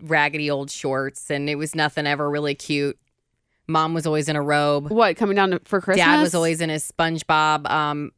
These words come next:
Speaker 1: pants with his shirt off. Our dad and brother never wore shirts around the house, which was not weird for us. That's what we were raised around.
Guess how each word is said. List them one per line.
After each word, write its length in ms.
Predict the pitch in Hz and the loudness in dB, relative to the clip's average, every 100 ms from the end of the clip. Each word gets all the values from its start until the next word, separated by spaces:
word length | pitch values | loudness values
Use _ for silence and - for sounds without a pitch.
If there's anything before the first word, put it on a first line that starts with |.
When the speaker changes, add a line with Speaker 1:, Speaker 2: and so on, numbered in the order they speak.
| _ | _
Speaker 1:
pants 320 | - 160 160 170 | -8 -4 -4 -6
with 100 | 160 | -6
his 80 | 160 | -6
shirt 300 | - 147 151 | -4 -2 0
off. 220 | 143 160 | 0 2
Our 120 | 185 | 2
dad 300 | 196 185 185 | 4 4 2
and 140 | 165 | 0
brother 240 | 165 160 160 | -2 -2 0
never 260 | 156 160 | -2 0
wore 180 | 156 156 | 0 -2
shirts 280 | - 147 - | -2 -6 -4
around 180 | 143 139 | -4 -4
the 40 | |
house, 440 | 147 139 135 139 - | -2 0 0 -4 -8
which 180 | 160 165 | -8 -6
was 100 | 165 | 0
not 260 | 160 156 _ _ _ - | 0 0 _ _ _ -10
weird 400 | 160 190 185 170 | -2 0 0 -2
for 140 | 165 | 2
us. 180 | 175 170 | 2 2
That's 140 | 160 170 | -2 -2
what 80 | 156 | -2
we 80 | 147 | -2
were 80 | |
raised 300 | 151 156 156 | 0 -2 -2
around. 360 | 147 143 143 | -2 -2 -2